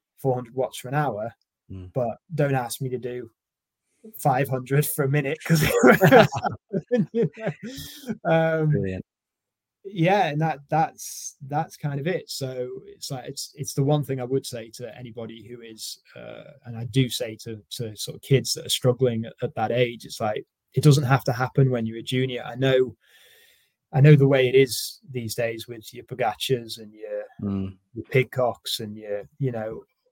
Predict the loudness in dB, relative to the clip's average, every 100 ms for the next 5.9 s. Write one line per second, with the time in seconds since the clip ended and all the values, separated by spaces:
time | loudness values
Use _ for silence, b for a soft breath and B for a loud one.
0 | 0 6 8 8 4 -2 -4 -6 -8 -10
1 | -6 0 0 -2 -10 0 4 6 4 -2
2 | -6 -6 0 0 0 -2 -4 -4 -4 -8
3 | -14 _ _ _ -2 -2 -2 0 0 0
4 | 0 0 0 -4 -6 -8 -8 -10 -4 0
5 | 0 -2 -20 _ _ -6 -4 -4